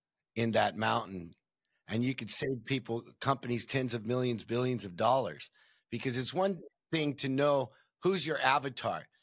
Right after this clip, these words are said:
It's one thing to know who are the, who's, who's the demographic in the marketplace, but it's a completely different thing to know where are they eating.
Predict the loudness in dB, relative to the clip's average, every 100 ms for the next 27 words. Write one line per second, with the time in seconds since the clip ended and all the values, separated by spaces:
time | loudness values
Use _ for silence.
0 | _ -8 -4 0 2 2 0 -2 0 0
1 | -4 -4 2 2 2 -2 _ _ _ _
2 | _ -2 2 2 0 -4 -2 0 -2 -4
3 | -2 0 0 -2 0 0 0 2 2 2
4 | -6 -4 -4 0 0 0 -6 -8 -8 -8
5 | -14 _ _ _ -2 0 0 -4 -6 _
6 | -4 -4 -2 -4 -2 -4 0 -2 0 0
7 | 2 2 2 4 6 6 4 0 -6 _
8 | _ _ _ _ _ _ _ _ _ _
9 | _ _ _ _ _ 2 4 4 2 0
10 | -2 -2 -2 -2 -2 -4